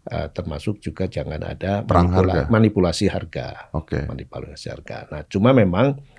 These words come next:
Speaker 1: kita perlu pertegas, karena kalau di Cina itu mengaturnya lebih, lebih keras,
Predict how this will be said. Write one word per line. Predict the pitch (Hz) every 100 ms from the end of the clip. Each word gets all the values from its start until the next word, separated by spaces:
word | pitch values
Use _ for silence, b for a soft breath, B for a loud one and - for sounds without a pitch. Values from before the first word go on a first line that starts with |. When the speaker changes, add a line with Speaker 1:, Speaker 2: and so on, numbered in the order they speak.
| b b b b b
Speaker 1:
kita | - 101 135 127
perlu | 110 107 92 87 80 - -
pertegas, | - - 90 73 69 80 - - - -
karena | 90 110 110
kalau | 104
di | 95 90
Cina | - 120 151 90 85 85 - -
itu | 95 110
mengaturnya | 156 123 87 80 95 90 135
lebih, | 110 82 80 76 73 76
lebih | 82 80 78
keras, | - 85 69 -